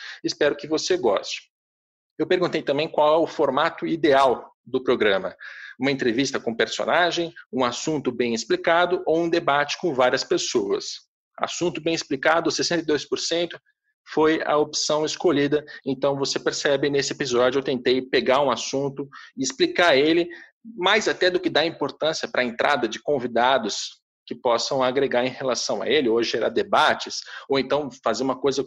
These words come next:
parecida com uma entrevista. Não, a gente aqui vai explicar o que tá acontecendo no mercado do futebol. Eu perguntei ali quando as pessoas costumam ouvir os podcasts, cinquenta e três por cento disseram que quando dá, sem um prazo fixo. Eu perguntei em qual período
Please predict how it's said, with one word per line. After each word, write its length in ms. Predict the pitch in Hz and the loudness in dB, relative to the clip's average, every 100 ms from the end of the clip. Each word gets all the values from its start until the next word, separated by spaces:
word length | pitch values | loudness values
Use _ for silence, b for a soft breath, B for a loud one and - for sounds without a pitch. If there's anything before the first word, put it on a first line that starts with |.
| - | -2
parecida 280 | 127 123 139 | -2 0 -2
com 120 | - | -2
uma 80 | 139 | -4
entrevista. 560 | 139 165 110 101 - 117 | 0 0 0 -4 -4 -2
Não, 180 | 127 | 0
a 60 | 95 | 0
gente 200 | 135 131 | -2 -4
aqui 200 | 139 151 | -4 -4
vai 100 | 151 | -4
explicar 440 | 143 - 131 151 | -4 -6 -2 -2
o 40 | 143 | -2
que 80 | 139 | -4
tá 60 | |
acontecendo 520 | 131 139 139 135 143 | -10 -6 -6 -4 -4
no 80 | 139 | -2
mercado 420 | 139 123 - 135 | 0 0 0 0
do 60 | 139 | 0
futebol. 540 | 139 - 147 101 92 - _ _ B B B | -2 -4 0 -2 -2 -8 _ _ B B B
Eu 120 | 147 | -2
perguntei 400 | 143 139 127 151 | 0 0 0 0
ali 200 | 131 123 | 2 0
quando 300 | - 160 160 | 0 0 2
as 80 | 123 | 0
pessoas 340 | - 123 135 127 | 0 -2 0 0
costumam 420 | 120 - 127 120 | -4 -4 -2 -2
ouvir 160 | 110 | 0
os 100 | 113 | -2
podcasts, 1000 | - 110 - - 160 180 - - - - _ | 0 -4 -4 -2 2 2 -2 -6 -10 -12 _
cinquenta 400 | - 127 127 131 | -10 -6 -2 0
e 20 | |
três 220 | 120 131 | 0 -2
por 180 | - 117 | -2 -8
cento 280 | - 135 127 | -4 -4 -4
disseram 340 | 113 - 113 | -6 -2 -4
que 100 | 110 - | -4 -6
quando 300 | - 139 107 | -2 0 2
dá, 320 | 110 135 139 | 2 2 2
sem 280 | - - 131 | -2 -2 -2
um 120 | 117 | -2
prazo 260 | - 98 175 | -2 -4 -6
fixo. 560 | - 170 175 175 - - B B - | -4 -2 -2 -4 -12 -18 B B -6
Eu 80 | 143 | -2
perguntei 520 | 165 156 139 135 131 | 0 -2 -2 0 0
em 200 | 135 135 | -2 -6
qual 280 | - 175 190 | 0 0 0
período 600 | 147 143 202 202 120 | -2 2 2 2 -2